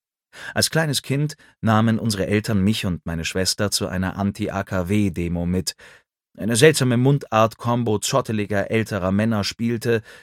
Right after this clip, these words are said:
Die Leute waren mit Kind und Kegel angereist, wie meine Mutter sagte, und natürlich mit dem Bus.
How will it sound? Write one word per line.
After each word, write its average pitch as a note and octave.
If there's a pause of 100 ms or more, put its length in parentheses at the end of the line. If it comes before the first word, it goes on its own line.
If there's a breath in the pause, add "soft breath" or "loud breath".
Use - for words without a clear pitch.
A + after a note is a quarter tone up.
(280 loud breath)
Die -
Leute G#2+
waren G#2
mit -
Kind C#3
und F2+
Kegel A#2+
angereist, G#2+
wie G2+
meine F#2+
Mutter A2
sagte, G2+ (300 loud breath)
und D3
natürlich B2+
mit G#2+
dem G2
Bus. -